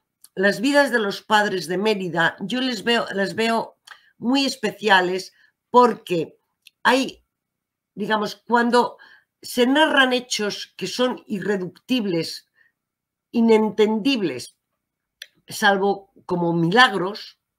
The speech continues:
¿eh? Es decir, si es un milagro, es un milagro. Y uno puede tener fe religiosa, pero un milagro históricamente no lo vamos a, a demostrar. Entonces, ahí siempre, en las vidas de Mérida,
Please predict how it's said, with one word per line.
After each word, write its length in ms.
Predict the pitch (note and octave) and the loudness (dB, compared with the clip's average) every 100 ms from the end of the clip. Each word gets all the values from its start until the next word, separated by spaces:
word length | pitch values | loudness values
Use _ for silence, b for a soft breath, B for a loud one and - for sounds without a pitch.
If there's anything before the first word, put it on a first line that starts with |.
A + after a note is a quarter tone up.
| _ | _
¿eh? 340 | F3 A#3+ - _ _ _ - | -4 -4 -6 _ _ _ -12
Es 100 | E3+ | -8
decir, 320 | D#3+ D#3+ - b | -4 -4 -6 b
si 160 | - G#3+ | -10 -2
es 120 | G#3 | 0
un 160 | A#3+ A#3+ | 2 2
milagro, 360 | A#3+ C4+ C4+ B3+ | 4 2 2 -2
es 140 | C4 | -2
un 140 | A3+ | 0
milagro. 560 | G#3 D#3 G#2 G#2 C#2 - b b | 2 2 0 -4 -14 -18 b b
Y 60 | - | -4
uno 220 | F3+ G#3+ | 0 0
puede 280 | G#3 G3+ A3 | 0 2 2
tener 300 | A3 G#3+ G3 | 2 0 -2
fe 220 | - G#3+ | 0 -2
religiosa, 920 | G3 G3 G3+ F3 - B3 A#3+ A3+ A#3 B B | 0 0 -2 -4 -2 0 0 -2 -2 B B
pero 180 | - F#3+ | -4 0
un 100 | A3+ | 0
milagro 360 | A3+ A3 G#3 A3+ | 4 4 4 -2
históricamente 1040 | - A3+ G#3+ G#3 G#3+ A3+ A3+ A3 B3 B B | -2 0 0 0 0 2 0 4 2 B B
no 160 | G3 | 0
lo 140 | G#3 G3 | 4 4
vamos 320 | G3 G3 F#3+ | 4 0 -2
a, 240 | F3 D3+ - | -4 -4 -4
a 140 | F3 | -4
demostrar. 680 | F3 D#3+ C#3+ - A#2+ A2 - b b b b | -2 -6 -10 -10 -6 -6 -8 b b b b
Entonces, 960 | G#3 A3 A3 A#3+ A#3 A3+ - B2 - _ _ _ _ | -2 -2 2 2 2 -2 -10 -10 -10 _ _ _ _
ahí 280 | D#3+ A3 C4+ | -2 0 -2
siempre, 880 | - - B3 A#3+ A#3 - C4 C#4+ C#4 _ | -6 -4 2 2 2 -2 -2 -2 -4 _
en 200 | - G3 | -2 0
las 180 | F#3+ F3 | 0 -2
vidas 340 | G#3+ A3+ A#3 | -2 -2 -2
de 120 | F#3+ G3 | -2 -2
Mérida, 580 | G#3 G#3+ A3+ A#3+ A#3 | -2 -2 -2 -2 -2